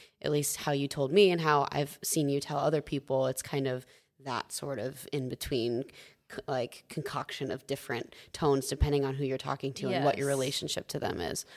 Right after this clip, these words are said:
Speaker 2: And that was something too that I didn't realize would be so stressful, is just, like, managing everyone's reactions. And, like, I think because it wasn't something, like, some people will say, like, before they have a kid,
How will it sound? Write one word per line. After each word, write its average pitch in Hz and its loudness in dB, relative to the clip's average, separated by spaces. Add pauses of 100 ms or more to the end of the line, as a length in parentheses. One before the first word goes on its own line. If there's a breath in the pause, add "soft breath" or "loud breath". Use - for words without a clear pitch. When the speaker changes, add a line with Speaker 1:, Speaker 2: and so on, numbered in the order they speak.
(140 loud breath)
Speaker 2:
And 233 4
that 233 10
was 277 2
something 214 -2
too 220 6
that 202 10
I 180 6
didn't 190 2
realize 180 2
would 180 -2
be 170 4
so 202 6
stressful, 190 6
is 185 4
just, 170 2
like, 160 2 (960 soft breath)
managing 175 4
everyone's 220 6
reactions. 240 4 (100)
And, 185 -2
like, 175 -6 (640 soft breath)
I 202 4
think 190 -4
because 175 4 (240)
it 156 4
wasn't 175 6
something, 180 2
like, 175 0
some 233 6
people 285 8
will 190 8
say, 185 6
like, 151 -2
before 185 4
they 165 8
have 165 0
a 170 -2
kid, 165 -2